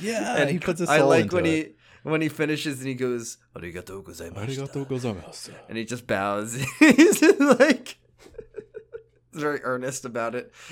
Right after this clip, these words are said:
Speaker 2: especially 'cause he's singing alone by himself to no
Speaker 1: Mm-hmm.
Speaker 2: one,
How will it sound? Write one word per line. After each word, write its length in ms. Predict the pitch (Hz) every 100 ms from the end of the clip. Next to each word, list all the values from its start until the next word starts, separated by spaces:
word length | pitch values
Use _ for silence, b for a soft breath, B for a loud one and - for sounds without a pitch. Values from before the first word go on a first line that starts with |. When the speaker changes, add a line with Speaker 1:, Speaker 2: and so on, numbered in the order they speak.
| B
Speaker 2:
especially 420 | 170 - 165 175
'cause 180 | 160 147
he's 120 | 147
singing 360 | - 139 135 127
alone 560 | 131 135 135 131 127 120
by 260 | 113 127 131
himself 640 | 131 123 131 120 117 -
to 120 | 139
no 200 | 127 120
Speaker 1:
Mm-hmm. 100 | 117
Speaker 2:
one, 320 | 117 110 110